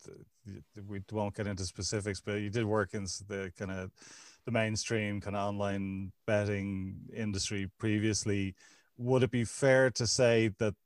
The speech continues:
the re-, level of regulation at the Irish National Lottery is maybe more robust, or that there's more kind of direct regulation in that space than there is maybe in the online betting space in Ireland,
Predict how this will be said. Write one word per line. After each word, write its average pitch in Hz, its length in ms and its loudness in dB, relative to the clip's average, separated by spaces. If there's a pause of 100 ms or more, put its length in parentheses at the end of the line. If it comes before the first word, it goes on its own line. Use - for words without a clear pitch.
(120)
the 110 100 -4
re-, 104 360 -2
level 110 320 0
of 101 80 2
regulation 101 800 0 (160)
at 107 220 -4
the 107 100 -2
Irish 98 340 0
National 101 360 -6
Lottery 98 500 -2
is 101 460 -4 (800)
maybe 107 320 0
more 104 320 4
robust, 104 720 0 (240)
or 98 640 -8 (240)
that 104 160 -4
there's 98 180 -2
more 104 320 4
kind 101 180 -6
of 98 160 -2 (360)
direct 113 400 4
regulation 101 760 2 (300)
in 110 140 -2
that 113 240 4
space 101 340 0
than 101 160 -4
there 98 140 -2
is 95 180 -2
maybe 98 220 -4
in 95 100 -4
the 95 180 -4 (100)
online 101 260 -4
betting 110 240 2
space 104 260 -2
in 104 100 -2
Ireland, 107 440 -2